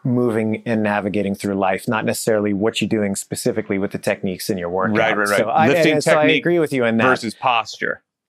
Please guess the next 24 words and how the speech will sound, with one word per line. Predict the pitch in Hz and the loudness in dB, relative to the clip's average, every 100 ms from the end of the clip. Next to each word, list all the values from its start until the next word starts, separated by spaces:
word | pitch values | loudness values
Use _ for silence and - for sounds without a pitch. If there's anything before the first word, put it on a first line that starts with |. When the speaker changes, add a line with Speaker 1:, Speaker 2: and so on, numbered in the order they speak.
| _ | _
Speaker 1:
Yeah, | 135 147 110 | 0 2 2
you | 107 123 | 0 -2
could | 147 110 | -2 -2
deadlift | 131 127 120 110 - _ 175 | 0 0 2 0 -2 _ -4
or | 139 131 113 | 0 2 0
deadlift | 98 117 110 107 | 2 0 2 -2
five | - 127 113 | 0 0 0
hundred | 113 107 | -2 -4
times | 98 139 127 117 - | 0 0 0 -2 -2
and | 120 113 | -2 0
never | 113 107 107 104 - | 0 2 0 0 -4
see | - - 127 117 110 | -12 -6 0 2 0
an | 113 107 | 0 -2
improvement | 98 - 123 113 110 | -4 -2 -2 0 -2
in | 113 107 | -2 -2
the | |
position | 101 107 95 135 151 - 113 | -2 -4 -2 0 0 0 0
because | 107 - 107 | 0 -2 -2
you're | 104 | 0
not | 101 - | -2 -2
paying | 104 | -4
attention | 98 139 143 135 117 | -2 -2 -2 -2 -2
to | 113 | 0
it. | 104 | 0